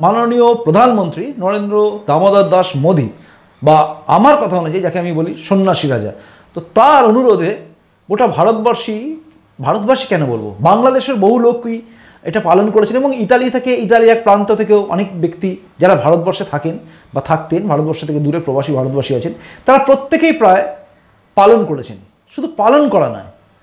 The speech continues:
তারা ছবিও তুলেছেন এবং ভিডিও পোস্ট করেছেন বিভিন্ন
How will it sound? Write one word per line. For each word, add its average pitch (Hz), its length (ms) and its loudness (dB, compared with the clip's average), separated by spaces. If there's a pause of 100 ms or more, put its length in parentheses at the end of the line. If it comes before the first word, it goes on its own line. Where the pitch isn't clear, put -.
(420)
তারা 240 400 6
ছবিও 202 280 2
তুলেছেন 214 420 -4
এবং 196 240 -6
ভিডিও 170 220 0
পোস্ট 185 220 -4
করেছেন 180 340 -2
বিভিন্ন 285 640 2